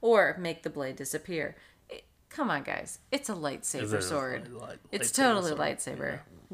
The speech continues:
Speaker 1: While the blade exists, this magic longsword has the finesse property. This is the second time in this podcast we've mentioned the finesse property, and I don't actually know what it does.
Speaker 2: Oh.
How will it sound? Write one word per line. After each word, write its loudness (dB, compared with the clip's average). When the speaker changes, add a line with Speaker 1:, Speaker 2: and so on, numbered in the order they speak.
Speaker 1:
While 4
the 2
blade 2
exists, -2
this 0
magic -2
longsword 0
has -6
the -4
finesse -2
property. -6
This -2
is -8
the -8
second -4
time -6
in -4
this -4
podcast -2
we've -6
mentioned -4
the -10
finesse -8
property, -8
and -4
I 0
don't -2
actually -6
know -6
what -8
it -8
does. -10
Speaker 2:
Oh. 6